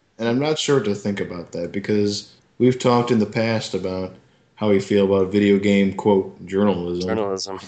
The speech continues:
Speaker 1: Huge air quotes. I can't air quote hard enough for the microphone to display them.
Speaker 2: <laughs>
Speaker 1: You know,
Speaker 2: Yeah.
Speaker 1: and it would be different if it was something like, you know, some little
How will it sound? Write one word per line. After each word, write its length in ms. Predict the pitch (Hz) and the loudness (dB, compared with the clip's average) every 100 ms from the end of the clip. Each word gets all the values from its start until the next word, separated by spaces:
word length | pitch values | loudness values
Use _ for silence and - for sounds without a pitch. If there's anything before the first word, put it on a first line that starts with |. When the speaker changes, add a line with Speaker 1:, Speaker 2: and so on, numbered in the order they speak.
| - | -14
Speaker 1:
Huge 300 | 117 110 101 | 0 2 2
air 200 | 98 110 | 2 2
quotes. 440 | 107 - 98 98 110 | 2 2 2 4 2
I 100 | 101 | 0
can't 320 | - 110 104 - - _ - | 2 0 -2 -8 -20 _ -2
air 160 | 113 107 | 2 2
quote 320 | - 110 101 | 2 0 2
hard 320 | 110 110 101 | 2 2 2
enough 160 | 101 - | 0 -2
for 120 | 107 | 0
the 80 | 101 | 2
microphone 540 | 101 104 98 107 104 | 2 0 -2 2 2
to 60 | 92 | 2
display 480 | 95 - - 120 104 | 0 -2 -4 -2 0
them. 280 | 92 95 95 - 139 | 0 -4 -8 -14 -2
Speaker 2:
<laughs> 800 | 190 - - 135 143 147 - - - _ - - - - - - - 113 | 2 2 -2 -2 0 0 -4 -8 -10 _ -20 -20 -20 -20 -20 -20 -6 2
Speaker 1:
You 100 | 120 | 4
know, 140 | 120 | 6
Speaker 2:
Yeah. 240 | 110 104 113 _ - | 6 4 0 _ -4
Speaker 1:
and 260 | 113 - 98 | -4 -4 2
it 140 | 131 | 4
would 200 | 143 147 | 6 4
be 100 | 143 | 4
different 400 | 135 151 151 123 | 6 4 4 2
if 100 | 117 | 4
it 40 | |
was 160 | 117 117 | 2 2
something 220 | 131 113 | 0 0
like, 320 | 107 104 101 - | -2 -2 -4 -4
you 60 | |
know, 220 | 98 95 95 | -4 -4 -4
some 240 | 120 110 | -2 0
little 420 | 104 104 95 98 | 0 0 0 -6